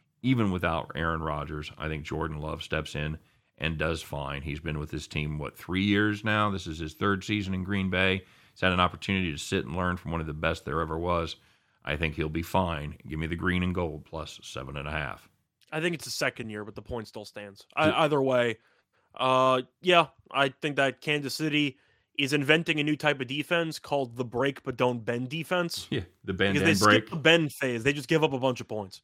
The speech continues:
Speaker 1: Uh, awful. Just awful.
Speaker 2: Bad.
Speaker 1: So,
Speaker 2: But
Speaker 1: I will, it will, it will pain me to, uh, to root against my team, which I
Speaker 2: You have a middle one there.
Speaker 1: Uh, correct. Correct. I could, I could still win by three. So,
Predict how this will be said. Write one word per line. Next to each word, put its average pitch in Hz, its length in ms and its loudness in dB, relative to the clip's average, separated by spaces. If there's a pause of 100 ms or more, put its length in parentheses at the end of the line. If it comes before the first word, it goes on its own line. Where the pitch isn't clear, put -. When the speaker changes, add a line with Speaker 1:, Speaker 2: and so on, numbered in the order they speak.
Speaker 1:
Uh, 78 340 -4 (120)
awful. 85 380 -2 (260)
Just - 300 -4
awful. 73 400 -6 (220)
Speaker 2:
Bad. 110 280 -4 (200)
Speaker 1:
So, 73 440 -4
Speaker 2:
But - 720 -6
Speaker 1:
I 120 100 10
will, 127 500 8
it 120 100 6
will, 123 260 6
it 120 100 4
will 117 200 4
pain 151 380 2
me 165 400 0 (200)
to, 104 320 0
uh, 76 220 -4 (160)
to 98 100 -4
root 98 500 2 (760)
against 107 340 2
my 101 140 4
team, 127 320 0
which 98 220 -2
I 69 340 -4 (460)
Speaker 2:
You 226 100 2
have 247 120 8
a 170 40 6
middle 143 200 8
one 127 140 4
there. 120 220 -2 (600)
Speaker 1:
Uh, 78 480 2
correct. - 460 2 (120)
Correct. 78 320 2
I 80 100 0
could, 78 300 -10
I 80 80 -2
could 82 140 -6
still 92 160 -4
win 85 180 -2
by 82 140 -2
three. 69 380 -10 (100)
So, - 460 -12